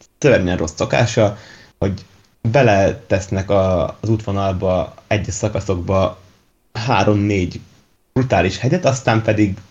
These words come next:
egy lejtmenettel véget ér a szakasz. És ennél jobban, én nem gyűlölök jobban semmit.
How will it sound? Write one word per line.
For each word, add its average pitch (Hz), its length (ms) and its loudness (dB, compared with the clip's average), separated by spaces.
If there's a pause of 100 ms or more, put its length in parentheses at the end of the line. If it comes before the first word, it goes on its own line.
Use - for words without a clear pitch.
(160)
egy 107 200 0
lejtmenettel 98 680 0
véget 90 340 -2
ér 85 100 -2
a 87 40 -4
szakasz. - 540 -8 (600)
És - 200 -6
ennél 135 460 2
jobban, 110 440 2
én 113 80 2
nem 123 200 4
gyűlölök 101 400 0
jobban 98 340 -2
semmit. 95 520 -2